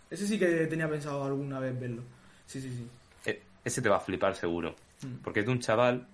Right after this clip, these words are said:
Speaker 2: que sacará un videojuego, un videojuego y un casco que lo que hace es que mete tu mente dentro del juego, ¿no?
Speaker 1: Hmm.
Speaker 2: Entonces tú te tumbas o te sientas te pones el casco y tú te quedas como dormido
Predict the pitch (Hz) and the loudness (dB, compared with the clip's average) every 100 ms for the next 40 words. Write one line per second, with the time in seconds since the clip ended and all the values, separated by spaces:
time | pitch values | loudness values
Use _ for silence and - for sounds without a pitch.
0 | - _ _ _ _ - 104 98 92 92 | -20 _ _ _ _ 0 2 4 4 4
1 | 90 90 87 87 85 85 - _ _ - | 4 2 2 0 -2 -6 -12 _ _ -12
2 | - 117 113 113 110 101 - 104 85 - | -4 0 0 0 -2 -2 -2 -2 -2 -12
3 | - 101 101 101 - 120 107 101 131 131 | -14 -4 -2 -2 0 -2 -2 -2 0 0
4 | - 127 - _ _ - 90 101 101 110 | -2 -6 -8 _ _ -6 -4 0 0 0
5 | 107 - 101 92 - - 104 98 104 113 | -2 0 0 -2 -6 -12 -6 -2 -2 -2
6 | 113 110 120 123 127 98 104 95 - 92 | -2 -2 -2 -2 -2 -4 -2 -2 -2 -8
7 | - 85 95 135 _ _ _ - 139 127 | -8 -8 -8 -10 _ _ _ -10 -10 -8
8 | 98 90 98 90 117 143 175 - - - | -8 -8 -8 -6 -2 0 0 -4 -6 -10
9 | - 117 139 180 240 - _ - - - | -6 -4 -4 -4 -6 -8 _ -20 -20 -8
10 | 98 107 110 143 151 - 196 - 117 120 | -4 -2 0 2 0 -2 -10 -10 -6 -2
11 | 127 131 120 110 104 98 120 139 196 | 0 -2 -2 -2 0 0 2 0 -2